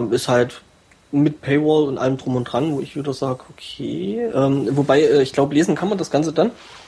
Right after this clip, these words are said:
nur wenn man dann halt noch, äh, irgendwelche Hintergrundinformationen, wie zum Beispiel auch, äh, Quellennachweis und solches Zeug, äh, haben möchte, dann brauchen wir wohl da einen Bezahlaccount, der wohl sechzig Euro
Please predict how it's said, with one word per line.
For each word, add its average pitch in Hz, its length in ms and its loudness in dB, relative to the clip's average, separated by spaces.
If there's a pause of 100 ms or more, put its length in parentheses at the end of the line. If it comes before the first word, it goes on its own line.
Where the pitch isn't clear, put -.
(420)
nur 139 340 2
wenn 131 460 0
man 123 160 2
dann 123 180 -2
halt 127 160 -4
noch, 123 200 -4
äh, 113 280 -4
irgendwelche 117 540 -2
Hintergrundinformationen, 123 1040 0
wie 143 80 -8
zum 127 120 -2
Beispiel 120 240 0
auch, 123 160 -4
äh, 120 140 -4
Quellennachweis 127 640 0
und 123 100 -8
solches - 300 -8
Zeug, - 220 -6
äh, 117 140 -6 (560)
haben 131 240 4
möchte, 127 260 0
dann 117 220 0
brauchen 131 160 0
wir 127 80 2
wohl 117 180 2
da 113 140 2
einen 117 280 -4
Bezahlaccount, 139 720 0
der 135 140 0
wohl 135 420 0
sechzig - 560 -12
Euro 170 340 0